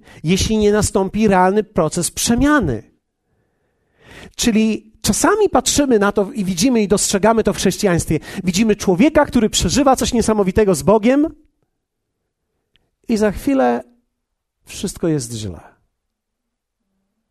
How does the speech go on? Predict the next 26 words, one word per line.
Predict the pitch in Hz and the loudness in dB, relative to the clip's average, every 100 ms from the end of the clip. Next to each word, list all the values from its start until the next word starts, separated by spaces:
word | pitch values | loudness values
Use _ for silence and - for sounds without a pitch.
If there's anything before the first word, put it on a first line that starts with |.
| _ _ _ _ _ _ _ _ - - | _ _ _ _ _ _ _ _ -20 -8
I | 208 | -4
zastanawiamy | 226 - 226 220 254 302 214 | -2 0 0 0 2 0 0
się, | 214 202 - | -2 -4 -2
jak | 175 262 - | 0 0 0
to | 302 | 0
jest, | 233 185 214 - - | 2 2 0 -6 -4
i | 214 | -2
niektórzy | 226 294 302 | 0 0 2
ludzie | 302 254 | 2 2
nawet | 254 233 226 | 2 0 0
podważają | 208 196 190 277 302 | 0 2 2 0 0
chrześcijaństwo, | 262 - 220 185 - 233 | -2 -2 -2 -2 0 0
mówiąc | 220 190 208 202 - | 0 2 2 0 -2
w | |
ten | 220 202 | 0 0
sposób: | - 185 151 - - - - | 0 -2 -4 -8 -14 -4 0
"Jak | 262 | 2
to | 330 | 2
jest, | 311 254 | 2 2
że | 190 | 0
ludzie, | 214 285 254 | 0 0 -2
którzy | 240 208 | -4 -2
mieli | 233 226 214 | -2 -2 0
tak | 196 156 | -2 -4
wielkie | 127 269 339 339 330 | 0 2 4 2 -2
przeżycia | - 285 214 214 - 117 120 | 0 0 0 0 -2 -8 -10